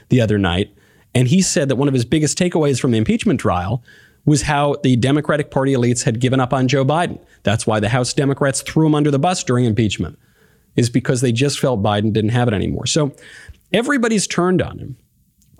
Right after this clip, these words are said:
They don't think he's got what it takes to win. Now he's got to get aggressive. Now he's got to confront these problems head on. He's not gonna have a media apparatus that's carrying water for him anymore.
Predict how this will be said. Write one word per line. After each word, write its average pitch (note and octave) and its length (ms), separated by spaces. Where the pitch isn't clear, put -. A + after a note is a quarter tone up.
They C3 140
don't D3+ 160
think E3 160
he's C#3+ 160
got A#2+ 240
what A#2 80
it - 100
takes A2+ 240
to - 140
win. G#2+ 400
Now C3 320
he's E3 260
got A2 300
to B2 80
get F#2 300
aggressive. G2 500
Now G2+ 320
he's D3 220
got A2 240
to A#2+ 80
confront A2+ 340
these G#2 140
problems F#2 340
head G#2 160
on. A2+ 180
He's G#2 160
not B2 200
gonna D#3+ 100
have D3 100
a B2 60
media E3+ 400
apparatus E2+ 640
that's C3+ 180
carrying B2 480
water F#3 300
for A#2+ 140
him G2 180
anymore. D2 420